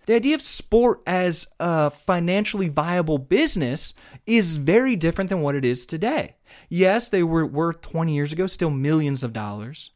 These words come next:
But now Forbes just came out the other day with the valuations of N B A franchises, and the number one franchise, the New York Knicks, was valued at over four billion dollars.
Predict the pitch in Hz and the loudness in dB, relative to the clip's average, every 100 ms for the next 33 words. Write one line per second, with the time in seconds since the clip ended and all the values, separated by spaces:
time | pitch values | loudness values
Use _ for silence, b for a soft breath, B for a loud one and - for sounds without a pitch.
0 | - 196 190 262 247 - 202 254 - 233 | -4 -2 0 0 -2 2 2 2 -2 -6
1 | - 190 165 156 156 170 160 151 220 254 | -6 -4 -2 -2 -2 0 0 0 0 0
2 | 208 B B - 180 180 180 170 170 185 | -4 B B 2 2 2 -2 0 0 0
3 | 175 196 247 208 160 156 - 165 180 175 | 2 2 2 0 -2 -2 0 -2 0 -2
4 | 160 170 160 151 208 269 - 143 143 156 | -2 -2 -2 -2 -6 -4 -2 -2 -2 -4
5 | - B - 202 196 226 262 247 220 202 | -8 B -2 2 4 2 2 2 0 -2
6 | 220 269 294 190 151 156 156 151 170 202 | -4 -4 -2 -2 0 -2 -4 -2 0 0
7 | 196 185 262 294 - B B 214 202 269 | 0 0 -4 -4 -8 B B -4 0 2
8 | 285 254 - 247 269 277 - 247 247 254 | 2 0 2 0 2 -2 -2 0 0 0
9 | - 214 214 220 214 214 226 277 262 120 | 0 4 6 4 0 -2 -2 -2 -2 -6
10 | - - | -12 -18